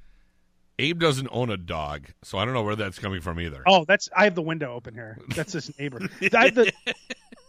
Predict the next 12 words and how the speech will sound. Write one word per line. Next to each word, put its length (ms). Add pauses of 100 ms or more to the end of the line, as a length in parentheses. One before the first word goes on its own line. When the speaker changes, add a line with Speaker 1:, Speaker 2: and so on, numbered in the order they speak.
(760)
Speaker 2:
I 120
have 160
this, 160
the, 180 (200)
the 80
biggest 420
scumbag 400
neighbor. 420 (420)
They 140
leave 260
their 140
dog 320